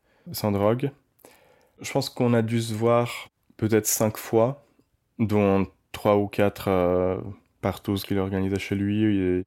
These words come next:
une ou deux fois en tête-à-tête. Ce à quoi il faut ajouter les fois où je suis allé chez lui pour lui acheter de la drogue. Il commençait à avoir un crush sur moi. Moi, il me plaisait, mais je, je n'avais pas forcément envie d'investir cette relation de cette façon-là.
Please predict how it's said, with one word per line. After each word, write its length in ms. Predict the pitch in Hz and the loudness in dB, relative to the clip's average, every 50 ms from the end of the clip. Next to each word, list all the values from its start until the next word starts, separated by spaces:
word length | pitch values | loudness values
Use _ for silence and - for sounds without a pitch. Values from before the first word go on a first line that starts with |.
| _ - 143 | _ -6 -6
une 120 | 104 98 | -4 -4
ou 60 | 95 | -4
deux 140 | 92 95 95 | -4 -4 -6
fois 640 | 92 - - - 98 98 98 98 98 98 - - - | -8 -8 -6 -2 0 0 2 2 0 -2 -4 -6 -6
en 120 | - 98 92 | -8 -8 -6
tête-à-tête. 840 | - 104 101 - 98 92 - - 113 131 131 - - - - _ _ _ - - - - _ _ _ _ - | -6 -6 -4 -4 -4 -4 -2 0 0 0 -2 -4 -12 -20 -20 _ _ _ -20 -20 -20 -20 _ _ _ _ -14
Ce 260 | - - - - - | -12 -12 -6 0 2
à 200 | 110 107 104 101 | 4 6 4 4
quoi 420 | - - - - 113 113 113 110 110 | 2 -2 -2 2 4 6 6 6 4
il 100 | 110 104 | 4 0
faut 200 | - - - 104 | -2 -2 0 0
ajouter 680 | 101 95 98 95 98 104 101 98 _ _ - 113 107 | 2 2 0 0 -2 -6 -8 -8 _ _ -2 0 2
les 180 | 107 104 98 92 | 2 2 0 0
fois 360 | - - - - 107 104 104 | -2 -4 -2 2 4 4 4
où 140 | 104 104 101 | 4 2 0
je 80 | - - | -2 -6
suis 220 | - - - 98 | -6 -2 0 2
allé 160 | 90 90 95 92 | 2 2 2 0
chez 180 | - - 107 | -2 -2 -4
lui 240 | 98 98 101 104 104 | -2 0 0 0 0
pour 140 | - 101 95 | 0 -2 0
lui 100 | 92 92 | 0 0
acheter 300 | 90 87 - - - 98 | -2 -2 -6 -8 -6 -4
de 80 | 95 | -2
la 100 | 95 92 | -2 0
drogue. 320 | 87 92 95 107 117 120 120 - _ _ _ _ _ _ _ _ _ _ _ _ _ _ _ _ - - | 0 0 0 0 0 -2 -8 -14 _ _ _ _ _ _ _ _ _ _ _ _ _ _ _ _ -16 -12
Il 220 | - 120 113 110 107 | -8 -6 -6 -4 -2
commençait 340 | - 117 117 113 113 - 120 | 0 0 0 0 2 2 2
à 60 | 117 | 2
avoir 240 | 110 113 110 110 110 | 4 4 4 4 2
un 80 | 110 | 0
crush 320 | - - 123 120 113 - - | 0 0 -2 0 0 -2 -4
sur 240 | - - 117 113 | -4 -2 -2 0
moi. 400 | 113 117 120 123 131 135 131 - - - _ _ _ _ _ _ _ _ _ _ | 2 2 4 4 4 2 0 -2 -6 -12 _ _ _ _ _ _ _ _ _ _
Moi, 460 | - 120 117 117 120 123 120 120 120 | -2 0 2 4 4 4 4 4 4
il 100 | 117 110 | 4 2
me 140 | 107 104 101 | 2 0 0
plaisait, 500 | - - 110 107 107 104 110 113 113 113 | 0 2 2 2 2 4 4 4 4 4
mais 240 | 113 104 101 101 98 | 4 2 0 0 0
je, 180 | 95 98 95 | -2 -2 -4
je 120 | 90 92 101 | -4 -4 -4
n'avais 240 | 98 95 92 95 92 | -2 -2 -2 -2 -2
pas 160 | - 101 98 | -4 -6 -6
forcément 460 | - 98 - - 104 104 101 104 101 | -6 -8 -6 -4 -2 -2 0 0 -2
envie 200 | 101 98 104 101 | -2 -2 -4 -4
d'investir 640 | 101 - 110 107 107 110 107 - - - 120 113 | -2 0 2 4 4 2 2 0 -4 -4 -4 -2
cette 160 | - - 110 107 | -2 0 0 2
relation 400 | 107 104 104 101 - - 117 107 | 2 2 2 2 0 -2 -2 -2
de 60 | 107 | -4
cette 180 | - - 107 | -4 -6 -6
façon-là. 720 | - 107 101 - 117 107 107 110 117 120 123 127 - - | -4 -4 -4 -2 -2 0 2 4 4 4 4 2 0 -2